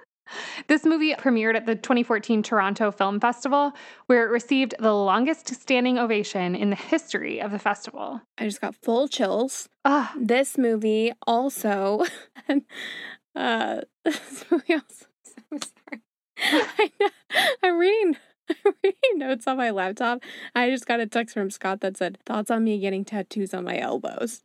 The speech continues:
Speaker 2: Just no
Speaker 1: <laughs>
Speaker 2: context. Okay. This movie had the same producer as The Blind Side, which is
Speaker 1: Mm.
Speaker 2: amazing. So it's just like, mm, it's good, you know?
Speaker 1: It's so good, yeah.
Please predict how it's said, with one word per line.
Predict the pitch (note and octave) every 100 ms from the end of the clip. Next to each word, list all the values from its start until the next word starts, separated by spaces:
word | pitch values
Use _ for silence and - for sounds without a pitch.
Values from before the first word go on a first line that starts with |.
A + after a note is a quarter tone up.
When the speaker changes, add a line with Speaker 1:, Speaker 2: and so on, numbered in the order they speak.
| -
Speaker 2:
Just | G#3 C#4 A#4 A#3+
no | A3+
Speaker 1:
<laughs> | A3
Speaker 2:
context. | F3+ F#3+ F#3+ G3 D#5 - - -
Okay. | - - - - - - - - -
This | A#3+ B3 C4 C4+ C#4+ -
movie | B3+ A3+
had | A3+ G3+
the | A3
same | A#3+
producer | B3+ E4+ C4+ B3
as | B3
The | C#4+
Blind | A3 F3 F#3 F#3+
Side, | G3+ F3+ D3+ D#3 G3 B3+ - -
which | A3+ A#3
is | B3+ A#3+
Speaker 1:
Mm. |
Speaker 2:
amazing. | G#3+ G3+ - -
So | D#4+
it's | F4
just | F#4 F4 -
like, | C4 A#3 G#3 G3+ - _
mm, | D#4 A#3 A3 -
it's | - -
good, | A#3+ D#3 B2+ A3+
you | G#3+
know? | A#3
Speaker 1:
It's | C4 - -
so | - C#4
good, | A#3 - B3
yeah. | A3 A#3+ A#3